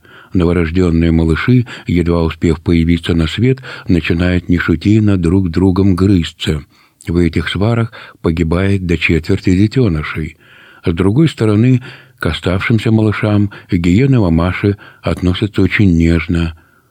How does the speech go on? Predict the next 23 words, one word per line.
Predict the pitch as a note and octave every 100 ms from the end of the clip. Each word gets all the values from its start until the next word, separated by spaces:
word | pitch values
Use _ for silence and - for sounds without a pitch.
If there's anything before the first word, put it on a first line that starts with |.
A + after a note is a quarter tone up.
| _
Самцы | - F2+ F2 E2+ D#3+
у | C#3
гиен | F2+ F#2 E2+ E2+ D#2 D#2 - _
на | F#2+ E2+
вторых | - G2 A#2 -
ролях. | G#2 F2 D#2+ C#2+ - _ _ _ _ _ -
В | A2
стае, | - A2+ A2 E2+ C#2 -
которая | - - - E2
порой | D#2+ F2+ F2
включает | D#2+ F2 D#2+ F#2+ F2 D#2+
несколько | F2+ F#2 F2+ E2+ F2
десятков | E2+ - E2+ - F2
зверей, | D#2+ E2+ F#2 C3 B2+ - - - _
царит | - E2 F2+ G#2+ _
матриархат. | G#2 F#2 F#2 F#2+ F2+ E2+ - D#2+ D2+ _ - - - _
Всеми | - - G2 F2+
делами | E2+ E2+ F#2+ G2+ A2+ A#2+ -
заправляют | - F#2 F2 D#2+ D#2+ D#2+ D#2+
самки. | - G#2+ E2 D2+ E2+ C#2+ _ _ -
Они | F2 F2
крупнее | E2+ G2+ G2 F2+ F2 E2+
самцов. | - E2+ D#2 - E2+ E2